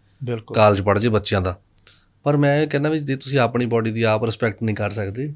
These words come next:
Speaker 1: ਹੂੰ।
Speaker 2: ਇਹ ਕੋਈ ਦੂਜਾ ਨਹੀਂ ਕਰੇਗਾ।
Speaker 1: ਜਿਹੜਾ ਆ ਗਿਆ,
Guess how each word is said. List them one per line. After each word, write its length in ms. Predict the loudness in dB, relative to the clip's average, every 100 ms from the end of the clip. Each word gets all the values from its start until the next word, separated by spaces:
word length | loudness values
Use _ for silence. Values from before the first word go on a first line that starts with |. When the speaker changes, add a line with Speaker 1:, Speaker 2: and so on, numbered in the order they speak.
| -6
Speaker 1:
ਹੂੰ। 380 | -6 -6 -8 -8
Speaker 2:
ਇਹ 80 | -6
ਕੋਈ 160 | -4
ਦੂਜਾ 280 | -4 -4 -6
ਨਹੀਂ 140 | -6 -8
ਕਰੇਗਾ। 300 | -12 -14 -18 -20 _ _ _ -12
Speaker 1:
ਜਿਹੜਾ 400 | -6 -2 2 4
ਆ 160 | 4 2
ਗਿਆ, 360 | -2 -6 -8